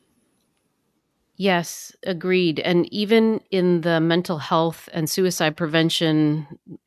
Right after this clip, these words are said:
arena, we ourselves have been learning so much about how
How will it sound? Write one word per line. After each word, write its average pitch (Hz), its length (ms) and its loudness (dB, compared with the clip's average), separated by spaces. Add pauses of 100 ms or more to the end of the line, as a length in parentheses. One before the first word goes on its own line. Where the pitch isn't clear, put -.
arena, 156 640 0 (1000)
we 190 360 4
ourselves 196 540 2
have 165 120 0
been 156 180 0
learning 156 300 2
so 156 240 -2
much - 460 -2 (100)
about 156 460 0
how 175 560 2